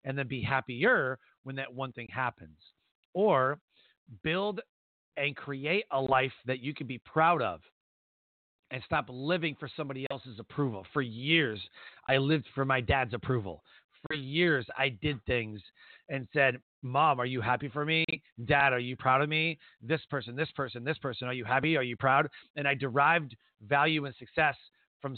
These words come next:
somebody else. And that is not the way to live. It is absolutely not, uh, the best way to go about living your life. What I learned in that is that I have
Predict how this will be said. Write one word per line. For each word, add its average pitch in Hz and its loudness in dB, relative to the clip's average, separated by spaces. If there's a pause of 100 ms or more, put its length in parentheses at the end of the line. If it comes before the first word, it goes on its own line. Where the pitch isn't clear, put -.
somebody 131 0
else. 123 2 (600)
And 131 0
that 143 2
is 135 -2
not 131 2 (560)
the 120 -2
way 123 2
to 117 0
live. 98 -2 (300)
It 131 2
is 123 0 (120)
absolutely 143 0
not, 139 4 (580)
uh, 123 2 (260)
the 120 -2
best 139 0
way 151 -2
to 131 -4
go 127 -4
about 117 2
living 123 0
your 107 -2
life. 104 2 (720)
What 143 2
I 135 4
learned 165 2
in 131 -4
that 117 0 (480)
is 123 -6
that 143 0
I 143 0
have 151 0